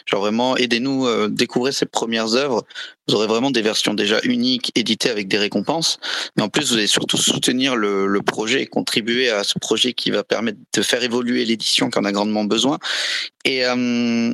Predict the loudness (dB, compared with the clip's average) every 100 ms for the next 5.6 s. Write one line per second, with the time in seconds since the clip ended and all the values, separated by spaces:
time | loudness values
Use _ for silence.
0 | -4 _ _ _ -14 -14 _ 0 2 2
1 | 2 0 2 0 -4 _ _ _ _ -2
2 | 0 2 2 2 2 0 0 0 0 0
3 | 0 0 0 0 2 0 -2 -6 -6 -6
4 | -4 -2 0 0 0 0 0 2 0 2
5 | 2 2 2 0 0